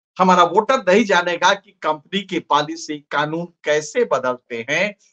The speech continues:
और किस तरह अंबानी पिछले आठ सालों में छह से सोलह पोर्ट्स उनके हो जाते हैं।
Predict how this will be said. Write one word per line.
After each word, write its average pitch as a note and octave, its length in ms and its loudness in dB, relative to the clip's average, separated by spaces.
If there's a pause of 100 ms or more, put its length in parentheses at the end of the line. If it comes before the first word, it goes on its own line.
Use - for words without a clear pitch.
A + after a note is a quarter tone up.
(120)
और - 320 -2
किस B3 220 -4
तरह D3 320 0
अंबानी D3 960 -4 (520)
पिछले F#3 760 -4
आठ E3+ 340 0
सालों D#3+ 600 0
में A2+ 120 -18 (1000)
छह G3+ 500 2
से F#3 600 -2 (400)
सोलह G3+ 600 2 (1700)
पोर्ट्स G3 360 2
उनके F3+ 240 -2
हो E3+ 180 0
जाते E3 320 -2
हैं। F3 220 -4